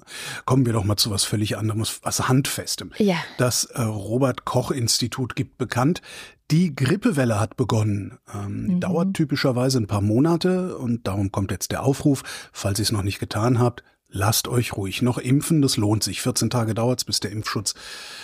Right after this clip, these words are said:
Speaker 1: komplett aufgebaut ist. Die wirkt zwar meistens nur zu sechzig Prozent, diese Impfung, aber, äh, die restlichen vierzig Prozent bedeuten, ähm, dass man nicht für zwei oder drei Wochen flack-, flach liegt, sondern vielleicht nur für eine Woche flach liegt.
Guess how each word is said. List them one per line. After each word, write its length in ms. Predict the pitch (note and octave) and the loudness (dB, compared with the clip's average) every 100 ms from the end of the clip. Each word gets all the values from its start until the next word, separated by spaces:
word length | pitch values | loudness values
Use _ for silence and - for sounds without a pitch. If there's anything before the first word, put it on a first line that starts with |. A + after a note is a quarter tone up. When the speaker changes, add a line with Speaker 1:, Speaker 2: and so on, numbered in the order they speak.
| - - - - - _ | -16 -18 -20 -20 -20 _
Speaker 1:
komplett 300 | - C3 C3+ | 0 2 2
aufgebaut 540 | - C3 - A#2 A#2 A2+ | 2 0 0 0 0 0
ist. 160 | - | 0
Die 360 | C#3 C3 C3 A2 | 0 0 0 2
wirkt 320 | C3+ E3+ - | 2 2 0
zwar 220 | - D3+ | 0 4
meistens 420 | C#3+ C3+ C#3+ C#3+ - | 4 4 2 2 2
nur 120 | C#3+ | 2
zu 100 | - | 2
sechzig 380 | C3 C3+ C#3 - | 0 -2 -4 -6
Prozent, 400 | A2+ - D3+ F3 | -4 0 0 0
diese 160 | D#3 | 0
Impfung, 460 | D#3+ F3 F#3+ F#3 F3+ | 0 0 0 0 0
aber, 360 | C#3 C3 B2+ | -2 -2 -2
äh, 180 | - B2+ | -8 -10
die 140 | A#2 A#2+ | -6 -2
restlichen 400 | E3+ - D3 A#2+ | 0 2 2 2
vierzig 320 | C#3 - - | 0 0 -4
Prozent 380 | C3+ - C3 - | -4 0 0 2
bedeuten, 500 | B2 B2+ D3+ C#3+ C#3 - - - | 2 4 4 2 0 -4 -18 -14
ähm, 280 | - B2+ B2+ | -4 2 2
dass 160 | B2 - | 4 2
man 140 | A#2+ | 4
nicht 160 | C3 - | 4 2
für 140 | B2+ | 0
zwei 240 | - C3 B2 | 0 2 2
oder 120 | B2 | 2
drei 280 | A2+ B2 A#2+ | 2 2 2
Wochen 180 | A2+ | 0
flack-, 380 | A2+ B2 A#2+ - | 0 0 0 -2
flach 320 | - C3+ C3 - | -2 0 0 2
liegt, 300 | A2 C3 - | 2 2 2
sondern 240 | A#2+ A#2 | 4 4
vielleicht 320 | - A2+ A2+ | 2 2 2
nur 80 | B2 | 0
für 160 | - - | 0 0
eine 240 | B2+ B2+ | 2 2
Woche 180 | G2 G#2+ | 0 -6
flach 300 | - G2 - | -4 -6 -4
liegt. 240 | A2+ - | -4 -6